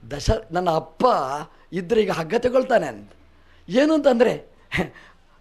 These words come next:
ಒಬ್ಬ ಹೆಂಡತಿಯನ್ನು ರಕ್ಷಣೆ ಮಾಡಲಿಕ್ಕಾಗದೇ ಇದ್ದ ಈ ರಾಮ ಅವನಿಗೆ "ನಾನು ಹುಡುಗಿಯನ್ನು ಹೇಗೆ ಕೊಟ್ಟೆ?" ಅಂತ ತಲೆಬಿಸಿ ಮಾಡಿಕೊಳ್ತಾನೆ ಅಂತ.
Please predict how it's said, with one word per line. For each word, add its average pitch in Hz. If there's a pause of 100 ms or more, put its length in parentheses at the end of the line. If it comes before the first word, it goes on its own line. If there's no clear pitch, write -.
(580)
ಒಬ್ಬ 175
ಹೆಂಡತಿಯನ್ನು 240 (800)
ರಕ್ಷಣೆ 294
ಮಾಡಲಿಕ್ಕಾಗದೇ 269
ಇದ್ದ 175 (480)
ಈ 247
ರಾಮ 220 (440)
ಅವನಿಗೆ 269
"ನಾನು 208 (100)
ಹುಡುಗಿಯನ್ನು 254
ಹೇಗೆ 208
ಕೊಟ್ಟೆ?" 269
ಅಂತ 220
ತಲೆಬಿಸಿ 233
ಮಾಡಿಕೊಳ್ತಾನೆ 269
ಅಂತ. 139